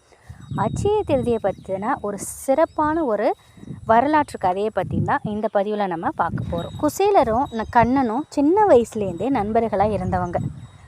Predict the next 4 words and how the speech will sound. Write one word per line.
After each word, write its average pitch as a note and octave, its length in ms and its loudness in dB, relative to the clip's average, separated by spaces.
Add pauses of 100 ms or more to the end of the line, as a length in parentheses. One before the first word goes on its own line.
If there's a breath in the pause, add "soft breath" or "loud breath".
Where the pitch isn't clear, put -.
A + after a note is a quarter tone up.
(140)
கண்ணன் E4 420 6 (120)
துவாரகையில B3+ 800 6 (120)
அரசனா B3 580 2
ஆட்சி A3 460 -2